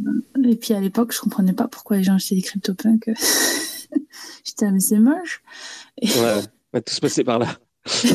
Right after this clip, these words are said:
Speaker 1: Et je me suis dit, mais si tu veux investir dans l'art digital, investis dans mes artistes. Enfin, à l'époque, j'avais pas mes artistes, mais en fait, quand j'étais ado, je collectionnais les images, euh, fantasy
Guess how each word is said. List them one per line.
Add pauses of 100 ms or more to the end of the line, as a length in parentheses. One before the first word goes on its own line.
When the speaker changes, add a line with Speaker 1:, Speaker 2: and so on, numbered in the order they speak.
(680)
Speaker 1:
Et
je
me
suis
dit,
mais
si
tu
veux
investir
dans
l'art
digital,
investis
dans
mes
artistes.
Enfin, (260)
à
l'époque,
j'avais
pas
mes
artistes,
mais (680)
en
fait,
quand
j'étais
ado,
je
collectionnais
les
images,
euh,
fantasy